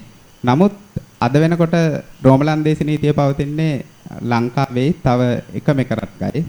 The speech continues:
දකුණු අප්‍රිකාව කියන රටේ විතරයි. අනිත් කිසිම රටක රෝම ලන්දේසි නීතිය අද වෙනකොට භාවිතා කරන්නේ නැහැ. නමුත් ඉංග්‍රීසියෙන් පැමිණියාට පස්සේ මුළු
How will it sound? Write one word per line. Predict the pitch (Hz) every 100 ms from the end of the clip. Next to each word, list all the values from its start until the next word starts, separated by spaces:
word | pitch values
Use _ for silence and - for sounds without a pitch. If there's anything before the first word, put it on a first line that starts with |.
| -
දකුණු | - 113 123 120
අප්‍රිකාව | 120 127 120 117 117
කියන | 113 113
රටේ | 110 110 104
විතරයි. | 104 113 104 113
අනිත් | 127 123
කිසිම | - 120 135
රටක | 127 123 139
රෝම | 123 113
ලන්දේසි | 117 113 110 110
නීතිය | 117 110 113
අද | 120 110
වෙනකොට | 107 107 107
භාවිතා | 104 101 101 101
කරන්නේ | 104 104 110 196 - - - _ -
නැහැ. | 117 95
නමුත් | 123 151 160
ඉංග්‍රීසියෙන් | 127 143 196 - 196
පැමිණියාට | 180 160 151 147 135 131
පස්සේ | 127 143 - 98 110 185 - - - - -
මුළු | 123 131